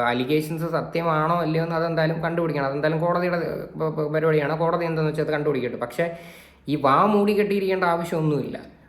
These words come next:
പ്രത്യേകിച്ച് മോഹൻലാൽ ആയിക്കഴിഞ്ഞാലും മമ്മൂട്ടി ആയിക്കഴിഞ്ഞാലും ഇപ്പം ജയസൂര്യ ആയിക്കഴിഞ്ഞാലും അവർ അവരുടെ ഭാഗത്ത് പറയാനുള്ള റൈറ്റ്സ് അവർക്കുണ്ട്. അവർ പറയണം, എന്തെങ്കിലും ഉണ്ടെങ്കിൽ അത് ഇങ്ങനെയൊക്കെ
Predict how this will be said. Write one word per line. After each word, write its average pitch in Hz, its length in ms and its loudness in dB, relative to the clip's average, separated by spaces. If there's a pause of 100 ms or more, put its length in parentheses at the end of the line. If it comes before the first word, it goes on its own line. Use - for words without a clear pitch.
(100)
പ്രത്യേകിച്ച് 151 320 0
മോഹൻലാൽ 156 560 0
ആയിക്കഴിഞ്ഞാലും 151 560 0
മമ്മൂട്ടി 143 360 -2
ആയിക്കഴിഞ്ഞാലും 143 520 0
ഇപ്പം 135 200 -6
ജയസൂര്യ 139 480 0
ആയിക്കഴിഞ്ഞാലും 139 580 -2 (280)
അവർ 208 160 6
അവരുടെ 208 260 6
ഭാഗത്ത് 185 340 4
പറയാനുള്ള 180 520 2
റൈറ്റ്സ് 160 320 2
അവർക്കുണ്ട്. 156 460 -2 (580)
അവർ 208 160 2
പറയണം, 202 420 2
എന്തെങ്കിലും 175 360 0
ഉണ്ടെങ്കിൽ 175 400 -2
അത് 160 180 2
ഇങ്ങനെയൊക്കെ 160 440 0